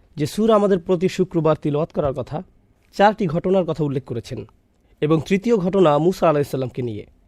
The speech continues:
এই ঘটনার কথা কোরআনের আর কোথাও উল্লেখ করা হয়নি।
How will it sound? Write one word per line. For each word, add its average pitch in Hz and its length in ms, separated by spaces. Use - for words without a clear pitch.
এই 156 100
ঘটনার 190 380
কথা 196 220
কোরআনের 180 360
আর 156 140
কোথাও 196 280
উল্লেখ 170 200
করা 139 160
হয়নি। 135 320